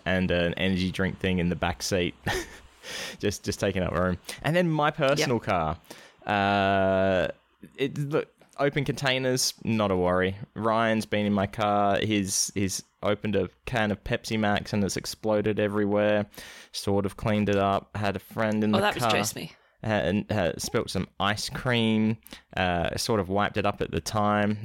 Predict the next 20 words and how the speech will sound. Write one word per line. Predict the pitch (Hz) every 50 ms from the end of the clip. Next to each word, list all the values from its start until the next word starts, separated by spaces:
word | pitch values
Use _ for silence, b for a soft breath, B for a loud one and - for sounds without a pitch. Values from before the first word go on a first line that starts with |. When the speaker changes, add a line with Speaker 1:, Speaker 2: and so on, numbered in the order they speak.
| - -
Speaker 1:
And | 87 95
then | 92 92 92
they | 92 90
got | - - 101
in | 104 101
my | 98 92
car | 92 - - 113 104 101 98 98
again. | 98 95 95 - 101 95 95 92 95 92 b b b b b b b b -
And | - 95 98 95
I | 92
was | 92 95
like, | 95 92 87 82 73 - - _ -
"Oh, | 95 98 90 78 71 - _ _ _ _ _ _ _
the | - 95 90 -
ice | - 82 90 -
cream | - - - 90 82 80
is | 78 78
still | - - - 87 82 78
there." | 85 95 95 107 117 -
<laughs> | 480